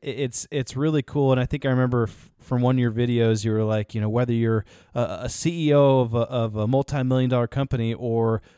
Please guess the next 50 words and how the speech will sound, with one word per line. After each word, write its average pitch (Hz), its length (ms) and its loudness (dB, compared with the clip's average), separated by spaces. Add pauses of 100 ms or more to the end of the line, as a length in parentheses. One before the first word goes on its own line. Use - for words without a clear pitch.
(120)
a, 117 160 -6 (160)
a 160 120 -4
seven-year-old 135 640 2
girl 127 440 4
that 113 200 0 (100)
wants 135 300 0
to 131 80 -2
be 135 100 2
more 139 240 2
confident 139 560 -2
or 117 60 0
something 135 200 -4
like 123 180 -2
that, 151 280 2
that, 120 240 -2
you 131 140 -4
know, 123 160 2
it's, 127 180 -2
y-, 139 60 -6
you 156 420 -4
can, 170 220 0 (840)
you 160 160 0
can 170 260 -2
do 143 260 -2
that. 85 500 -10 (240)
Um, 110 640 -4
and 127 160 -4
it 123 40 -4
just 127 200 -8
takes 120 180 -6
practice, 127 680 -4
and 131 140 -8
it 123 80 -6
takes 135 240 -4
understanding. 120 760 -4
It 104 100 -8
takes 120 260 -8
that, 110 300 -8 (360)
uh, 98 540 -6 (480)
you 123 160 -6
know, 107 80 -4
kind 123 220 -8
of 107 80 -8
that, 117 240 -10
just 117 200 -12
learning 120 580 0
that 107 200 -6
presence, 90 580 -8
which 104 240 -8
is 92 320 -10